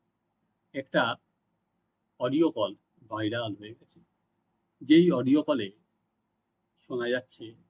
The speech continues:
অনুব্রত মণ্ডল বোলপুরের আইসি কে হুমকি দিচ্ছেন এবং যে ভাষা উনি ব্যবহার করছেন, সভ্য সমাজে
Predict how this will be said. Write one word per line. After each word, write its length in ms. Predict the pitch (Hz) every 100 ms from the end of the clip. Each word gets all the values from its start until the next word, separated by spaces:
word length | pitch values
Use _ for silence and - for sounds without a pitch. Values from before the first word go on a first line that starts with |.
| _ _ _ _ _
অনুব্রত 420 | 135 135 123 123
মণ্ডল 420 | 113 107 104 123 170 _ _
বোলপুরের 520 | - 117 113 120 107 117 -
আইসি 360 | 123 117 - 123
কে 280 | 120 101 113 _ _ _ _ _ _ _ _
হুমকি 280 | 135 135 131
দিচ্ছেন 460 | 190 - - - 135 _ _ _ -
এবং 260 | 120 127
যে 220 | 113 131 139
ভাষা 440 | _ - - 175
উনি 220 | 151 135
ব্যবহার 360 | 117 110 123 127 -
করছেন, 400 | 120 - 110 104 _ _ _ _ _ _ _
সভ্য 380 | - 135 113 131
সমাজে 560 | - 120 117 120 104